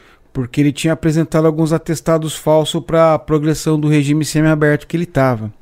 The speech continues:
né? Que ele tava com o regime de prisão domiciliar com tornozeleira eletrônica.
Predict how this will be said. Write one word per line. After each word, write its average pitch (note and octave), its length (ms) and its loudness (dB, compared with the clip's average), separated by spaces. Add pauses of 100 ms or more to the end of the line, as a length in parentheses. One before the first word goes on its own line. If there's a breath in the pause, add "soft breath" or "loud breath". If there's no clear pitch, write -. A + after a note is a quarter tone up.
(260)
né? A#2 120 -4
Que - 80 -10
ele A2+ 80 -6
tava B2 180 0
com C3 200 0
o - 20 4
regime B2 280 4
de B2 160 2
prisão C3 460 0
domiciliar C#3+ 680 0
com E3+ 200 -8
tornozeleira D#3 640 2
eletrônica. E3+ 580 -2